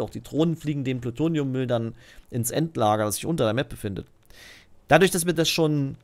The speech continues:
sehr, sehr lange machen, dieses A K W Tscherno, mit ein paar Pausen zwischendrin lief das eigentlich mehr oder weniger immer durch. Es gab ab und zu mal so Engpässe, wo mein,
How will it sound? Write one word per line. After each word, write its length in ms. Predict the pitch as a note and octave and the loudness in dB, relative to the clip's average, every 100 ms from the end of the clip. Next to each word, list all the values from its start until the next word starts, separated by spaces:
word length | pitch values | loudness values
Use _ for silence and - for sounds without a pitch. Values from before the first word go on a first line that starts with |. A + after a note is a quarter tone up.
| _ | _
sehr, 320 | - C#3 F#3 | -2 4 6
sehr 220 | E3+ E3+ D#3+ | 6 6 6
lange 240 | D#3 D3+ | 4 4
machen, 320 | D#3+ - F#2 - - | 2 -2 -10 -14 -8
dieses 340 | A#2+ B2 B2 - | -4 -2 -4 -4
A 120 | C3 | -6
K 220 | C#3 B2+ | -2 0
W 100 | C#3 | -2
Tscherno, 500 | C#3 C#3 D#3 C3+ C#3 | -2 0 2 2 0
mit 180 | C#3+ B2 | -2 -2
ein 80 | C3+ | -2
paar 260 | C#3 D#3 | 4 4
Pausen 380 | C#3 C#3+ F#3 F3+ | 4 4 4 0
zwischendrin 500 | - E3+ E3 D3+ D3+ | -2 -4 -4 -4 -2
lief 160 | C#3+ D3 | -2 -4
das 160 | D3 | -4
eigentlich 400 | C3 C3 C3 A#2+ | -2 -2 -4 -4
mehr 140 | C3 C3 | 0 2
oder 160 | A#2+ | 2
weniger 280 | A#2 C3+ B2 B2 | 0 0 0 0
immer 160 | B2 | -2
durch. 420 | A#2+ C#3 E3+ - - - - | 0 0 0 -4 -16 -20 -12
Es 120 | A#2+ | -4
gab 220 | - D3 D3+ | 4 4 4
ab 140 | C#3+ | 2
und 120 | D#3 | 0
zu 80 | - | 2
mal 160 | D3+ C3+ | 2 4
so 80 | |
Engpässe, 560 | C3+ D3+ F3+ E3 D#3+ D3 | 2 0 2 2 2 2
wo 100 | C3+ | 2
mein, 440 | C3 B2+ B2+ B2+ | 4 2 2 -2